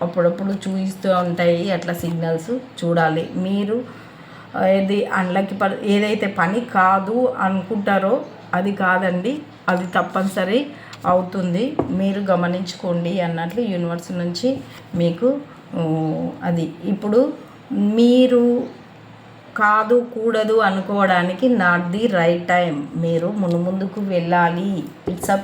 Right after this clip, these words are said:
to you అని వస్తుంది కదా, బిగ్ హ్యాపీ చేంజెస్ మీకు రాబోతున్నాయి అని చెప్పేసి అయితే యూనివర్స్ నుంచి మీకు ట్రస్ట్, నమ్మండి,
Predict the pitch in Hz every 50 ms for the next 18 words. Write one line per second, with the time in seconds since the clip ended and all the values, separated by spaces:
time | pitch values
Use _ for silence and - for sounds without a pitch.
0 | - - 185 185 190 196 190 202 202 202 196 165 - - - 165 170 180 180 190
1 | - - 214 214 208 202 180 170 156 - - - - - - - - - - -
2 | - - 165 170 180 175 175 190 170 170 170 175 - 180 175 - - 190 180 185
3 | 196 208 208 190 170 170 - - - - 170 170 160 156 - 226 247 277 285 -
4 | - - - - - - 180 165 165 165 170 180 180 180 180 180 - 180 170 165
5 | 165 165 165 160 170 165 165 160 160 160 160 - 170 160 - - 190 196 - 190
6 | 185 190 - 214 226 214 196 196 196 196 196 196 - 196 185 180 180 180 214 202
7 | 190 175 170 175 165 - 185 190 196 190 - - - 156 151 156 160 165 170 175
8 | 170 165 165 156 165 165 165 165 156 -